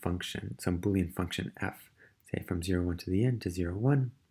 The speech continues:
And the black box has the following behavior. You know, how does it encode this function f? Well, it basically, um, so given,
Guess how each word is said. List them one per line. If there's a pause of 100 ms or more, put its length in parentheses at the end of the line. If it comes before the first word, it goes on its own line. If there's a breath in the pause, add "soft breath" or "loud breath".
(1300 loud breath)
And
the
black
box
has
the
following
behavior.
You
know,
how
does
it
encode
this
function
f? (800 loud breath)
Well,
it
basically, (500 soft breath)
um, (180)
so
given,